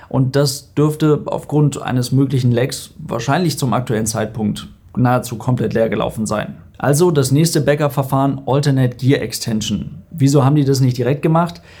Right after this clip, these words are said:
Es verschlechtert halt ihre Ausgangslage, weil auch die Alternate Gear Extension wieder negative Auswirkungen auf die Landeperformance hat, und zwar im Falle eines möglichen Go-Arounds.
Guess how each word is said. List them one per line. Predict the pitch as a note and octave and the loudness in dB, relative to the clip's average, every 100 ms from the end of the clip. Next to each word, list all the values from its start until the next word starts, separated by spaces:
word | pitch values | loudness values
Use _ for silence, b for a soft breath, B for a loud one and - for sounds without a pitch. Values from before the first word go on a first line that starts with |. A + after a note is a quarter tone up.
| B B B - - | B B B -10 -2
Es | C#3+ - - | -2 -2 -8
verschlechtert | - D3 C#3+ E3 E3+ B2 | -2 -2 0 0 0 0
halt | C3+ | 0
ihre | C#3 C3 - | -2 -4 -2
Ausgangslage, | D3 D3 A#2 G#2 G#2 G#2 G2+ G#2 - | -2 -2 -2 -2 -2 -4 -4 -6 -6
weil | - B2 C3 - - | -2 0 0 -4 -6
auch | - D3 C#3 | -2 -2 -2
die | D3+ - | -2 0
Alternate | C#3 D3 C#3+ C#3 C3 | 0 0 2 0 2
Gear | C3+ - | 0 0
Extension | B2+ - B2 B2+ C#3+ C3 | -2 -2 -2 0 2 2
wieder | B2+ B2+ | 2 4
negative | C3 C#3 C3+ B2+ | 4 2 0 0
Auswirkungen | - A#2+ - B2 C3 | 0 -2 -2 -2 -2
auf | A#2 B2+ | -2 -2
die | C#3+ | 0
Landeperformance | B2 B2+ E3 - A2 A2+ A2+ A2+ B2+ | 2 2 2 0 -4 -2 -2 -2 -2
hat, | D3+ - B B B | -2 -4 B B B
und | B2+ | -2
zwar | C#3 C#3 A#2+ - | 2 2 0 -6
im | - C#3 | 0 0
Falle | C3 D3 C#3 | 2 2 0
eines | C3 B2 | 0 0
möglichen | A#2+ C3+ B2+ A#2 | 2 2 2 -2
Go-Arounds. | A2+ B2+ A#2+ - G2+ - - | 0 2 2 0 -4 -8 -12